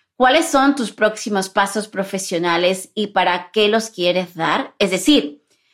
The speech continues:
¿cómo estos se van a alinear con tu parte personal y cómo te van a ayudar al desarrollo de tu carrera?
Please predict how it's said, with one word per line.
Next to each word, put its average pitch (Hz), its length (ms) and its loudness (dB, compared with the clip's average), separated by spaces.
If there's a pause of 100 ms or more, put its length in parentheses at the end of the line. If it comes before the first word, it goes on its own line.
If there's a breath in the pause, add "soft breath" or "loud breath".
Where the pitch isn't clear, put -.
(260)
¿cómo 247 460 4
estos 240 420 2
se 233 140 2
van 180 220 2
a 190 60 4
alinear 180 640 0
con 285 180 2
tu 156 100 -10
parte 180 320 -4
personal 175 800 -2
y 185 120 -8
cómo 180 260 -2
te 185 100 0
van 170 140 0
a 170 40 0
ayudar 170 440 0
al 185 120 0
desarrollo 165 500 -4
de 170 60 -2
tu 175 120 -12
carrera? 175 600 -4